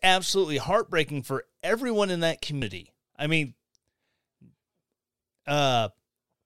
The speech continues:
the community where this Dollar General was is relatively close to a historically black college or university.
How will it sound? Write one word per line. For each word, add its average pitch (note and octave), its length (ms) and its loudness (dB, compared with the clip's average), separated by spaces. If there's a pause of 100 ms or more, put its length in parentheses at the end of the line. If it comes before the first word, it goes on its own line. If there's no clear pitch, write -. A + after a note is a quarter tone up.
(360)
the D3 140 0
community F#3+ 520 -4
where D3 240 0
this C#3 160 0
Dollar C#3 300 2
General D3+ 440 -2
was G#2 460 -4 (880)
is D#3+ 260 4
relatively F3+ 420 4
close F3+ 420 0
to E3 400 2
a C#3 160 2
historically D3+ 720 -2 (200)
black C3 500 0 (120)
college B2+ 380 4
or A2 60 -8
university. G#2+ 760 0